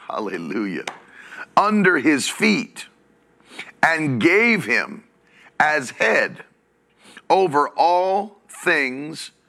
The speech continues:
to the church." Now get this part,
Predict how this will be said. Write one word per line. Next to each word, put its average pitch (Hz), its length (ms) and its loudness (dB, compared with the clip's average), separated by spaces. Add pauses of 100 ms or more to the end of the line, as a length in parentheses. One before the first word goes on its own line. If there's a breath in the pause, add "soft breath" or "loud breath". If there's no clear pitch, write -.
(280)
to 175 180 2
the 131 120 2
church." - 680 0
Now 113 140 -6
get 131 240 -2
this 175 120 2
part, 131 460 -2